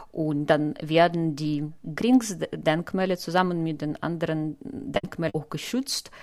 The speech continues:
Die haben keinen Anspruch auf Sonderschutz, aber das ist dann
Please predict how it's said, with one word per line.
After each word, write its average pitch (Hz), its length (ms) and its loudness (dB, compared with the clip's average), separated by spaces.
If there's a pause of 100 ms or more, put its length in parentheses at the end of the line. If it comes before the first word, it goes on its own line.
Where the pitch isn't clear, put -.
(400)
Die 170 180 0
haben 190 480 4
keinen 170 360 0
Anspruch 180 600 0
auf 151 180 -2
Sonderschutz, 233 960 -2 (480)
aber 165 240 2
das - 260 -4
ist - 540 -6
dann 160 380 -2